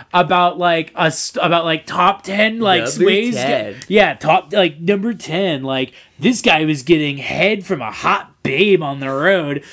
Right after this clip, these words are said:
Speaker 1: when he rear-ended someone and she bit his dick off. Now that's a mouthful."
Speaker 2: Now that is a casual encounter he won't soon
Speaker 1: <laughs>
Speaker 2: forget.
Speaker 1: Oh, it's so funny.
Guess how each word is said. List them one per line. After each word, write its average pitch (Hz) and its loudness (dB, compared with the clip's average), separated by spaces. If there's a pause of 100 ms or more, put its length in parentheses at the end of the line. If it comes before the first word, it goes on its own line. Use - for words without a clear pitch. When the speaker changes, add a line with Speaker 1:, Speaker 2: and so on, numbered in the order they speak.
(140)
Speaker 1:
when 147 -2
he 196 0
rear-ended 214 0
someone 156 0
and 127 -10
she 120 -14
bit 269 4
his 269 0
dick 185 0
off. 127 -2
Now 160 2
that's 190 2
a 190 0
mouthful." 156 0 (260)
Speaker 2:
Now 123 -2
that 113 0
is 160 -4
a 135 -4
casual 131 -2
encounter 120 -4 (240)
he - -4
won't 107 -2
soon 139 -8
Speaker 1:
<laughs> - -20
Speaker 2:
forget. 113 -2
Speaker 1:
Oh, 240 2
it's 285 -2
so 220 -4
funny. 190 -4